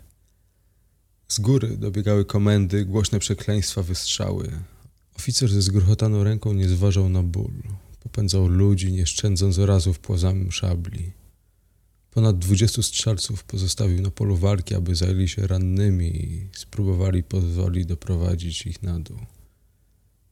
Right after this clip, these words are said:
A sam rwał za przemieńcami, zdając sobie doskonale sprawę, że liczy się każda chwila, każde uderzenie serca.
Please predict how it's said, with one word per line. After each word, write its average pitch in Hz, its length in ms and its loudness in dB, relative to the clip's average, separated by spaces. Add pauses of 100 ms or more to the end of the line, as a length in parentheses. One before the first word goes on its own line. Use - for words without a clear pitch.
A - 60 -2
sam 101 440 2
rwał 98 680 0
za 104 220 -10
przemieńcami, 95 840 -4
zdając 98 340 -2
sobie 95 200 -2
doskonale 98 400 -2
sprawę, 90 560 -2
że 90 140 -6
liczy 95 260 -2
się 95 120 -2
każda 92 440 0
chwila, 101 480 -8 (600)
każde 85 420 0
uderzenie 87 460 0
serca. - 600 -6